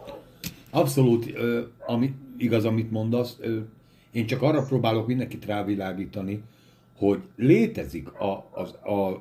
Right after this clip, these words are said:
a, a bűn teste. Tehát a, amit Jakab apostol is mond, és amit itt Pál apostol is pedzeget,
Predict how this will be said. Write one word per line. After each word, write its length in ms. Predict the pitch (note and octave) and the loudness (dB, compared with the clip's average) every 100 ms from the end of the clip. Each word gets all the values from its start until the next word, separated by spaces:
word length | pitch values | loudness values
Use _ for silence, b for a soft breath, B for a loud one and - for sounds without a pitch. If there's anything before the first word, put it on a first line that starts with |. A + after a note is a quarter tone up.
| - | -6
a, 220 | G2 F#2 - | -4 -2 -2
a 140 | F#2+ | -4
bűn 400 | D2 G#2 G#2+ G2+ - | 0 2 2 0 -2
teste. 580 | G2+ - - - C2+ - _ _ _ _ _ _ _ _ | -4 -2 -8 -8 -14 -16 _ _ _ _ _ _ _ _
Tehát 160 | G2 | -2
a, 180 | A#2+ C3+ | 2 2
amit 320 | C3 C3 - - b b | 4 2 2 -8 b b
Jakab 380 | A#2 F3 F3+ G#3+ | 2 2 4 2
apostol 440 | D#3+ F#2+ - - E2+ | 2 -2 -6 -6 -6
is 180 | E2+ | -8
mond, 260 | G2+ G#2 A2+ | -8 -6 -4
és 140 | G2 | -4
amit 240 | G#2+ G2 - | -4 -4 -2
itt 180 | A2+ - | -4 0
Pál 220 | D3 E3+ | 0 2
apostol 460 | - F2+ - - | -2 -6 -10 -10
is 120 | D#2 D2+ | -10 -8
pedzeget, 720 | D#2+ D2 C2+ C#2+ E2 G#2 | -8 -8 -8 -6 -4 -6